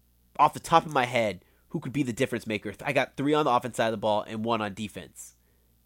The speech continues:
Any of those four players can be the difference maker. What are you gonna tell me? Gray for a freaking Michigan who, who can barely be consistent is gonna be the difference maker?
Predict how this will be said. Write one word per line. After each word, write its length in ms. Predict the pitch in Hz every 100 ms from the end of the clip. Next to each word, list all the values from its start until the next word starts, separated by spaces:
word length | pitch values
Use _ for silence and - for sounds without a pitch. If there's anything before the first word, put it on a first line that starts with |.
| _ _ _ _ _ _ -
Any 160 | 277 294
of 80 | 226
those 160 | 214
four 200 | - 202
players 300 | 190 165 151
can 120 | -
be 80 | 139
the 80 | 131
difference 220 | 113 110
maker. 340 | 107 92 - - _ -
What 120 | 185
are 40 | 175
you 60 |
gonna 80 | 147
tell 100 | 170
me? 100 | 135
Gray 600 | 90 113 120 135 147 185 - _
for 200 | - 143
a 40 | 127
freaking 440 | 147 139 135 117
Michigan 420 | 123 - 175 180 -
who, 280 | 160 156 120 - - _ _ _ _
who 160 | 214
can 280 | 190 175 131
barely 400 | 98 156 180 165
be 180 | 139 156
consistent 640 | 151 113 156 156 160 156 - -
is 100 | 139
gonna 120 | 151
be 60 | 147
the 40 | 156
difference 180 | 180
maker? 320 | 220 220 233